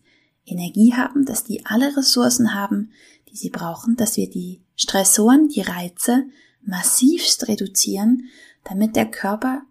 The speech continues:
wieder in die Selbstregulation kommen kann, damit der Körper wieder vom Überlebensmodus in den Lebensmodus starten kann und dass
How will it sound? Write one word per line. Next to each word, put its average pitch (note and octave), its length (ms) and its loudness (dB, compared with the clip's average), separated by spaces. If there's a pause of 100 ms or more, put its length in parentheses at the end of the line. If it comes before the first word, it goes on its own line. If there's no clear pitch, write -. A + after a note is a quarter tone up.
(220)
wieder A3 200 4
in F#3+ 140 0
die F#3 80 -4
Selbstregulation F3+ 1000 -8
kommen E3+ 300 -14
kann, G#3 460 -4
damit F3 320 -10
der E3+ 100 -12
Körper G3+ 440 -4
wieder F#3 360 -6 (680)
vom C4 320 6
Überlebensmodus G3 1000 -2
in F#3+ 160 -6
den F#3 180 -8
Lebensmodus F#3 800 -4
starten - 440 -8
kann - 380 -8 (480)
und A3 380 2 (120)
dass - 320 -6